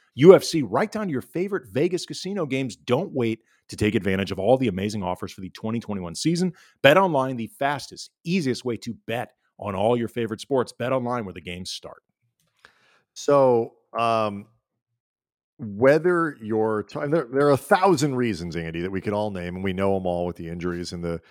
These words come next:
Speaker 2: the roster turnover and all that, where identity becomes a, a, a challenge. Um, the, but the one, it, it is,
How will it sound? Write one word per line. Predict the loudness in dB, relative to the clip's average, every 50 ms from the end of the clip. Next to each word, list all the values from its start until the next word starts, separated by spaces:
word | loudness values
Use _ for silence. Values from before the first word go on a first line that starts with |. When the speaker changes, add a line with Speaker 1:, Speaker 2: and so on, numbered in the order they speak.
| _ _ _ _ _ _
Speaker 2:
the | _ -2
roster | 2 2 2 2 2 -2 -4 -4 -4 -6
turnover | -4 -6 -6 -4 -2 -2 -2 -2 -2
and | -2 -2
all | -2 -2 -2 -2
that, | -4 -6 -6 -6
where | -4 -4 -2 -2 -2 -2 -4 -8 -12 _ -6
identity | -6 -6 -4 -4 -4 -4 -2 -4 -4 -6 -6
becomes | -6 -8 -10 -6 -6 -6 -6 -6 -8 -10 -10 -12 -14 _ _ _ _ _ _ _ -18
a, |
a, | -16 -8 -6 -6 -6 -6 -6 -6 -8
a | -6
challenge. | -4 -4 -2 -2 -2 -4 -6 -8 -14 -18 -20 -20 -20 _ _ _ _ _ _ _ _ _ _ _ _
Um, | 0 2 4 4 6 4 4 2 0 -6 -10 _ _ _ _ _ _ _ _ _ _ _ _ _ _ _ _ _ _ _ _ _ _ _ _ -6
the, | 8 8 8 8 10
but | 8 6 8 8
the | 6 2
one, | 2 4 2 2 2 0
it, | -2 0 0
it | 0 -2 -2 -2 0 2 4
is, | 2 2 0 -6